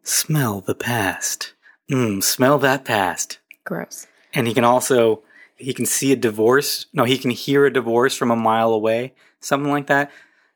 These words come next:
Speaker 1: But he's got heightened senses is the idea. He can hear and smell and maybe ta-, oh yeah, he can taste the blood in the air. Uh, we didn't get to, uh, all five sentence-, sentences. No, sentences.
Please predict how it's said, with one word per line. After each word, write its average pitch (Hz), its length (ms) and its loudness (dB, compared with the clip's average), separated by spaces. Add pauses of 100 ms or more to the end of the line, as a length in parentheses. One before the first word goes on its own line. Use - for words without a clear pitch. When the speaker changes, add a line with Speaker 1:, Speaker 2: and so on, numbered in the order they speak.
(200)
Speaker 1:
But 147 100 4
he's 143 120 0
got - 120 4
heightened 147 300 -2
senses 117 460 -2
is 110 260 -2
the 110 140 -2
idea. 107 360 -4 (200)
He 127 100 0
can 117 140 -2
hear 110 260 -2
and 107 180 -6
smell 104 380 -4 (200)
and 110 120 -4 (100)
maybe 110 340 -4
ta-, 131 280 -2
oh 147 80 6
yeah, 123 160 4
he 110 100 2
can 117 140 -2
taste 117 280 -4
the 113 80 -8
blood 110 200 0
in 104 40 -6
the 107 140 -4
air. 107 220 -4 (320)
Uh, 117 200 -8
we 113 100 -2
didn't 110 180 -2
get 110 160 -4
to, 110 300 -2
uh, 110 200 -6 (400)
all 110 140 4
five 107 340 -2
sentence-, 117 400 -10 (180)
sentences. - 760 0 (180)
No, 123 220 -10
sentences. - 640 -6